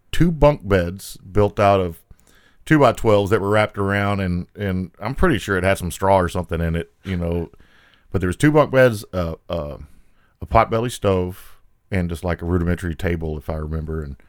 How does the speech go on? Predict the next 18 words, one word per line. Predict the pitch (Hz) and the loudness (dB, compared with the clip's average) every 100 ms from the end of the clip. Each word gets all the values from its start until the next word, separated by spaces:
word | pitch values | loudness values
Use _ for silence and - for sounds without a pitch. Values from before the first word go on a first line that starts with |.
| _ _ _ _ _ | _ _ _ _ _
Mike | 80 98 135 | 0 2 2
and | 104 | 2
I | 101 | 2
decided | - 104 110 95 | 4 4 4 2
we | 107 | 0
were | 120 | 2
gonna, | 104 95 85 - - _ _ _ _ - | 2 2 -2 -10 -18 _ _ _ _ -4
we | |
were | 151 | 0
gonna | 117 | 0
go | |
spend | 95 - 123 | 0 2 2
the | 120 | 4
night | 127 139 | 4 2
in | 110 | -2
that | 92 | -6
sumbitch. | - 98 90 85 - - - 220 - - - 330 | -2 0 0 -2 -8 -10 -2 -2 0 0 2 0
<laughs> | - 359 - 339 | 6 4 6 0